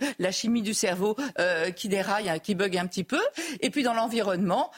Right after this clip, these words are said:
il peut y avoir tout un tas de stress qui favorisent, euh, entre la vulnérabilité et l'environnement, qui peuvent favoriser ça. Mais il y a aussi, et c'est très fréquent, le rôle des drogues, des substances,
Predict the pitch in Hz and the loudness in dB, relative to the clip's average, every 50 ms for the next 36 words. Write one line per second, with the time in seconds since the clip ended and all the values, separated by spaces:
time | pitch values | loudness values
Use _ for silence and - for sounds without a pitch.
0 | - - - - 185 - 202 190 180 175 170 175 175 - - 233 - 202 180 - | -20 -10 -4 -4 -2 0 0 2 2 2 2 0 -2 -2 -4 -2 0 0 0 2
1 | 185 165 160 160 175 160 - - - - 359 453 466 427 - - - - 247 - | 0 0 2 2 0 0 0 0 0 2 2 2 0 0 -2 -4 -6 -8 -10 -8
2 | - - 202 - - 214 180 165 190 196 196 294 339 339 269 147 131 135 - 196 | -2 -2 0 2 2 0 0 0 0 0 2 2 2 2 2 0 0 -2 -2 -4
3 | 180 - - 165 170 196 196 220 202 208 196 180 - - - 185 180 170 185 180 | -4 -2 0 0 0 0 0 0 0 0 0 0 -2 -2 -2 -2 -2 -2 -4 -6
4 | 175 170 - 208 196 180 - - - _ _ _ - 220 220 196 - - _ _ | -6 -4 0 0 0 0 0 -6 -20 _ _ _ 0 0 0 0 -2 -6 _ _
5 | - 175 175 165 175 151 160 180 214 247 330 427 - _ _ _ - - _ - | -2 0 0 2 2 2 2 4 2 2 2 0 -2 _ _ _ -20 -18 _ -6
6 | - 196 - 226 214 214 - - _ _ - 220 202 175 175 175 175 170 - 160 | -4 -2 0 0 -2 -2 -4 -14 _ _ -2 -2 0 0 0 -2 0 0 0 -2
7 | - - 339 453 - - 269 - - - 254 320 285 262 247 233 233 - - - | 0 0 -2 -2 -2 -6 -14 -8 -2 0 2 2 4 2 2 2 0 0 0 2
8 | - 302 349 403 - _ _ _ _ _ _ - 208 - - 170 - - - - | 2 2 0 0 -4 _ _ _ _ _ _ -2 0 0 0 -2 -2 0 0 0
9 | 381 381 - - 170 - - - - - - _ _ _ _ _ _ _ _ _ | 0 0 0 -2 -4 -4 -4 -2 -4 -4 -4 _ _ _ _ _ _ _ _ _
10 | - 202 202 233 214 190 170 185 202 247 311 381 302 226 170 - - _ _ - | -2 0 2 2 2 2 2 2 2 2 4 2 2 2 0 -4 -12 _ _ -8
11 | 160 143 202 214 214 - - - 135 175 165 - 156 165 226 277 226 160 160 175 | -4 0 0 0 0 -2 -4 -4 -2 0 0 2 2 2 2 0 0 0 0 0
12 | 160 - - 262 220 - - - - 151 143 190 254 233 - 175 | 2 2 0 0 0 -2 -4 -2 0 2 2 2 2 2 0 -2